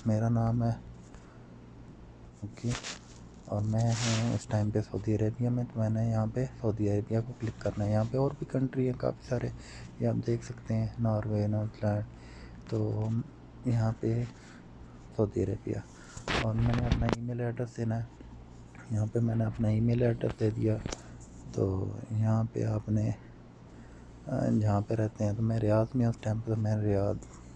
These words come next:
को select कर दूँगा। यहाँ पे आपने अपना phone number दे देना है, तो यहाँ पे मैंने फ़ोन नंबर दे दिया। यहाँ पे मैं अपना,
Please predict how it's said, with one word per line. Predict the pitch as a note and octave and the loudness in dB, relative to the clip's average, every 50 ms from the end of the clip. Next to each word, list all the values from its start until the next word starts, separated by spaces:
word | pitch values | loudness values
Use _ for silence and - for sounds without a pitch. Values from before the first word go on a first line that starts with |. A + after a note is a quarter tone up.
| - - - - - | -18 -18 -18 -6 -4
को | - G2+ | -4 -2
select | - - - A2+ A2 - - - - - C3+ B2 | -2 0 0 0 0 0 -4 -8 -10 -8 -8 -4
कर | - B2+ A#2+ B2 | -2 0 0 0
दूँगा। | A#2+ A#2+ A#2 A#2 A#2 A#2 A#2 - - - - - - - - - - A#2 | 0 0 0 0 0 -2 -2 -4 -10 -14 -16 -16 -14 -12 -10 -6 -2 0
यहाँ | A2+ A2 | 0 0
पे | A2+ A2+ - A#2 | 0 0 0 0
आपने | A2+ A2 - A#2 A2+ | 0 0 0 0 0
अपना | A2+ A2+ A#2 A2+ A2 | 0 0 0 0 0
phone | A2+ - - A2+ A2+ | 0 2 2 4 4
number | A#2 A#2+ A#2+ A#2+ A#2+ | 4 4 4 2 -2
दे | - - A#2+ A2+ | -2 0 0 0
देना | A2+ A#2 A2 A2 A2+ | 2 2 2 2 2
है, | A2+ A2+ - - - - - - - - - - - - | 2 0 -4 -8 -8 -8 -8 -8 -10 -10 -4 -2 -2 0
तो | - - - - | 0 0 0 2
यहाँ | G#2+ G#2+ G#2 G#2+ | 0 2 2 0
पे | A2 - A#2 | 0 2 2
मैंने | A2+ A2 G#2+ A2+ | 2 2 2 0
फ़ोन | A2+ - A#2 A2 A2+ | 0 0 0 2 2
नंबर | A#2+ A#2+ A#2+ B2 | 2 2 2 0
दे | A#2 A2+ - - | -2 -2 -4 -4
दिया। | A2+ A2 A2 G#2+ | -2 0 0 0
यहाँ | G#2+ - G#2+ A2 A2 | 0 -2 -4 -8 -12
पे | A2 - A#2+ A#2 | -8 -6 -4 -4
मैं | A2 | -2
अपना, | G#2+ G#2+ G#2+ G#2+ - - A2 A2 A2 A2 A2+ | -4 -4 -6 -8 -6 -6 -4 -2 -2 -2 -4